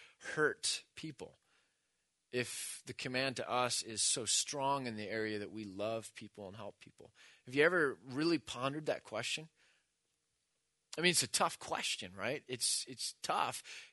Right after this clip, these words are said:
'cause that's there. And so you'll run into people, and some people will be like, "The Old Testament is a God of hate and wrath, and the New Testament's a God of love." And so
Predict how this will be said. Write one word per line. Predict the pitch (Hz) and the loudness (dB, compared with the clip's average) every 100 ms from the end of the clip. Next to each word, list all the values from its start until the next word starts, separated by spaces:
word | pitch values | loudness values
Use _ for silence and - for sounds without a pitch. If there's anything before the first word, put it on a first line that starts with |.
| - | 0
'cause | 151 | 4
that's | 156 156 - | 6 6 4
there. | 135 165 156 | 6 8 10
And | 127 117 | 8 6
so | - | 4
you'll | 151 151 131 - - - | 4 4 4 0 -16 -6
run | - 180 | 8 8
into | 208 190 | 10 6
people, | - 196 190 165 | 4 2 4 4
and | 143 | 6
some | 196 190 | 4 4
people | 196 180 170 | 2 4 6
will | 147 | 6
be | 143 | 8
like, | 156 143 135 | 8 8 6
"The | 143 | 4
Old | 151 160 | 4 6
Testament | - 160 - 147 131 | 4 4 2 -2 -2
is | 117 | -2
a | 110 | 2
God | 131 131 | 6 6
of | 110 | 4
hate | - 139 143 - | 0 2 2 0
and | 113 107 | -8 -4
wrath, | 107 120 117 82 - - - - - _ _ | 2 4 4 2 -4 -14 -16 -20 -20 _ _
and | 117 117 | -6 -2
the | |
New | 120 | -2
Testament's | 135 - 131 - 127 - | 0 2 2 0 -2 -2
a | |
God | 110 123 113 | 4 4 4
of | 98 | 2
love." | 107 120 123 | 6 8 8
And | 110 107 | 6 0
so | - 135 117 | 2 4 4